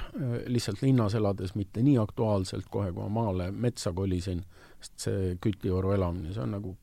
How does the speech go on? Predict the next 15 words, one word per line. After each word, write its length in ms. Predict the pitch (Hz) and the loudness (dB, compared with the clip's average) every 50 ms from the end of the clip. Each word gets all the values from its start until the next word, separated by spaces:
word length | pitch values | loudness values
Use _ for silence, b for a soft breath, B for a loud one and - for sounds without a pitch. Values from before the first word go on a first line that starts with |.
| - | -14
päris 360 | - - 101 104 101 101 - - | -8 -6 -4 -2 -2 -4 -6 -6
keset 380 | - 87 90 104 101 - - | -6 -6 -4 -4 -6 -6 -8
metsa, 320 | - 87 87 - - - - | -8 -10 -10 -10 -12 -14 -12
see 140 | 104 113 | -12 -12
on 100 | - 110 | -12 -12
nagu 240 | 110 107 - - 98 | -12 -10 -8 -6 -6
otseselt 380 | 92 87 110 104 98 98 101 101 | -6 -4 -4 -4 -4 -4 -4 -6
metsas 320 | 98 90 87 - 107 95 95 | -6 -6 -6 -4 -4 -4 -2
elamine. 400 | - - 123 135 175 185 170 - B B B B B B B B B B B B B B B B B B | -2 0 -2 -2 -2 -6 -8 -10 B B B B B B B B B B B B B B B B B B
Äh, 280 | - 131 120 120 117 113 | -2 0 0 2 2 0
siis 280 | 110 110 - 117 107 117 | 0 0 0 0 0 0
nad, 240 | 117 120 113 104 - - - | 0 0 -2 -2 -4 -6 -2
äh, 280 | 131 120 107 107 107 - | 0 0 2 2 0 -2
aktualiseerisid 840 | - 123 101 - - 127 113 101 104 113 123 117 104 107 104 104 117 | -2 -4 -6 -6 -4 -4 -2 -2 0 0 0 0 0 0 -2 -2 -2
veel, 320 | 104 107 107 107 101 101 | -2 0 0 0 -2 -4